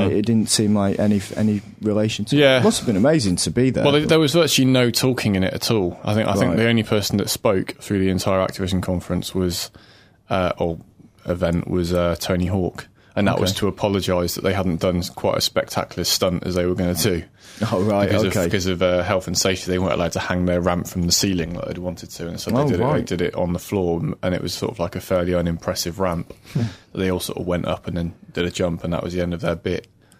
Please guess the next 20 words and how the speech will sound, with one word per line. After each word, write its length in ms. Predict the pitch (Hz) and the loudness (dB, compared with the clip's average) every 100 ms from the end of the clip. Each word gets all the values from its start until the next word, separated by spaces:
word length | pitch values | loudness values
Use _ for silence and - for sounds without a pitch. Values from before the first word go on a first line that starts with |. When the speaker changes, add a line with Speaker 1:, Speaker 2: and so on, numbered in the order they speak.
| - | -2
Speaker 1:
Well, 100 | 123 | 2
this, 200 | 156 - | 2 2
this 280 | - 147 151 | 0 0 2
sort 240 | 165 113 | 2 2
of 80 | 120 | 2
leads 280 | 127 120 - | 4 4 4
nicely 420 | 123 123 120 110 | 4 4 4 2
onto 340 | 95 92 101 95 | 2 2 2 2
a, 140 | 92 | 2
onto 280 | 78 95 92 | 0 0 0
a 40 | |
story 320 | - 104 101 | 0 2 2
that 120 | 92 82 | 2 2
we 60 | |
was 160 | 95 92 | 0 0
gonna 180 | 98 95 | 0 0
talk 280 | 113 123 | 0 -2
about 240 | - 82 - | -2 -4 -4
as 120 | 110 | -2
well 220 | 123 110 | -2 -2